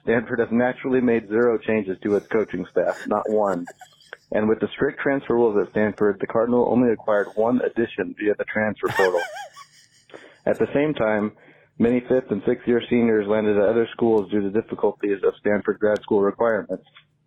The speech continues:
and instead hit the portal. With all that being said, Stanford has hopes for a resurgence. Coach Shaw says the staff started over from the ground up in philosophy and has made some key changes they aim to keep close to the vest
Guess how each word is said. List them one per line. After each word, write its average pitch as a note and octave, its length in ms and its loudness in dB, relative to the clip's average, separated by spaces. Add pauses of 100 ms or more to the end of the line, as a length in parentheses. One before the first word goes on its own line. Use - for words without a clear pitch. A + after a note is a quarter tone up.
and G2 120 -2
instead A2 280 0
hit G2+ 160 -2
the G2+ 80 -6
portal. F#2+ 480 0 (1700)
With A#2 160 -2
all D3 160 0
that C#3 180 2
being C#3 280 0
said, B2+ 240 2 (100)
Stanford C3 360 -2
has A#2 160 2
hopes B2 260 0
for A#2+ 140 4
a A2 40 4
resurgence. G#2 580 -2 (640)
Coach A#2+ 180 0
Shaw B2 240 2
says A#2 160 2
the A2 160 -2
staff A#2 260 2
started A2 320 2
over A#2 240 4
from A2 160 -4
the G#2+ 80 -2
ground A2+ 340 0
up A2 160 2
in G#2 100 -2
philosophy A2+ 720 0
and G#2+ 120 -2
has G2+ 140 -2
made G#2+ 240 2
some G2 180 -20
key A2+ 220 0
changes A2+ 340 0
they G2+ 240 4
aim A2 120 2
to G2+ 80 -6
keep - 360 -4
close A2+ 280 2
to G#2+ 60 -12
the G#2 80 2
vest G#2 320 0